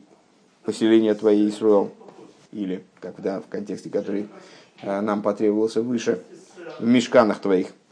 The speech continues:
Израиль. Э, Шехема Агавас, э, Агавас Реем Викинина Амиди Истейвес, что это за Мишканесеха Исруэль? Это,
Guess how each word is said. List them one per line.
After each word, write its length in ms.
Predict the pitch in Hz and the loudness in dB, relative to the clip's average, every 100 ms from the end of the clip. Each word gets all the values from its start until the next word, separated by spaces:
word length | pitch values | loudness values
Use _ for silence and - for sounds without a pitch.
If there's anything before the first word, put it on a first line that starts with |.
| - | -16
Израиль. 420 | - 104 95 95 - _ _ _ _ - _ - | -12 -4 -2 -2 -6 _ _ _ _ -20 _ -6
Э, 340 | - 110 110 | 2 6 6
Шехема 640 | 107 - 117 143 190 196 135 | 4 2 2 2 2 4 2
Агавас, 720 | - 156 165 151 143 - - - | 4 2 4 4 2 0 -8 0
э, 220 | 107 107 - | 2 2 2
Агавас 520 | 156 156 139 117 107 | 2 2 2 0 0
Реем 380 | 110 139 135 117 | -2 0 0 -2
Викинина 680 | 104 104 - 151 131 113 107 | -2 -4 -2 -2 0 0 -2
Амиди 400 | 104 117 135 110 | -2 -2 -2 -4
Истейвес, 560 | 104 - 101 98 110 113 | -6 -4 -2 0 -2 -4
что 160 | - | -2
это 300 | 110 104 104 | -2 0 -4
за 100 | 104 | -4
Мишканесеха 640 | 101 101 98 101 113 110 107 | -6 -6 -8 -4 -6 -4 -8
Исруэль? 400 | - 123 113 107 | -6 0 0 0
Это, 420 | 120 113 101 - | -2 0 -2 -4